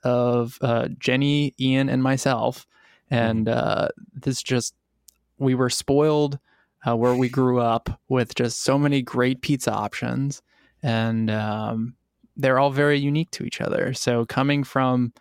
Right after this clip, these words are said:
Speaker 1: uh, a very diverse place like that, even though it was in the middle of nowhere, for
Speaker 2: Mm-hmm.
Speaker 1: whatever reason, they had great, <laughs> uh, uh,
Speaker 2: <laughs>
Speaker 1: pizza making skills, uh, to, like, pretty much anywhere else I've been in my life.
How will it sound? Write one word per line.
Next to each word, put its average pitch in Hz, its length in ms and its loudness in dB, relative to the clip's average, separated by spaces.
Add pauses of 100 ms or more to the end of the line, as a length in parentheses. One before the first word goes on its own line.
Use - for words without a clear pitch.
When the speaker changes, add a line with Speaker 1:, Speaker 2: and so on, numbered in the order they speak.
(340)
Speaker 1:
uh, 120 300 0 (320)
a 127 80 0
very 120 400 2
diverse 120 480 -2
place 123 320 -2
like 123 160 -2
that, 117 400 2 (240)
even 127 140 2
though 123 80 4
it - 20 4
was 117 140 0
in 120 80 0
the 113 60 2
middle 120 240 2
of 113 80 -4
nowhere, 117 600 0 (340)
for 120 120 0
Speaker 2:
Mm-hmm. 113 60 2
Speaker 1:
whatever 147 320 4
reason, 139 320 2
they 120 100 4
had 123 260 0
great, 127 420 2 (220)
<laughs> - 200 -10
uh, 139 220 2 (220)
uh, 135 120 0 (380)
Speaker 2:
<laughs> - 380 -18
Speaker 1:
pizza 151 240 0
making 135 320 0
skills, 120 420 -2 (400)
uh, - 360 0 (280)
to, 139 200 0
like, 123 220 0 (340)
pretty 214 160 0
much 147 200 0 (100)
anywhere 135 340 2
else - 240 -2
I've 131 180 -6
been - 120 -4
in - 60 -8
my - 120 -8
life. - 400 -6